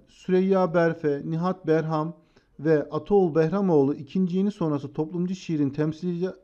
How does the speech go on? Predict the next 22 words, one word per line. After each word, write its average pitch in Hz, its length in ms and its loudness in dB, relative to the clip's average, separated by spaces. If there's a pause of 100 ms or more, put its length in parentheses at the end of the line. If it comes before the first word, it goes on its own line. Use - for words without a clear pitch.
temsilcileri 170 600 -2
arasındadır. 185 560 -2 (540)
Bu 190 100 -4
da 196 140 8
doğrudur 143 320 4
arkadaşlar. 120 680 -4 (680)
Oğuz 185 300 4
Atay, 165 500 2
Nezihe 175 380 2
Meriç, 170 400 0
Bilge 165 300 -2
Karasu 175 440 -2
ve 147 120 4
Orhan 156 480 -2
Pamuk 175 360 0 (400)
modernizmi 165 800 2
veya 143 340 4
mo-, 143 320 -4
postmodernizmi 139 920 0
esas 180 360 -6
alan 135 180 0
sanatçılardır. 117 800 -4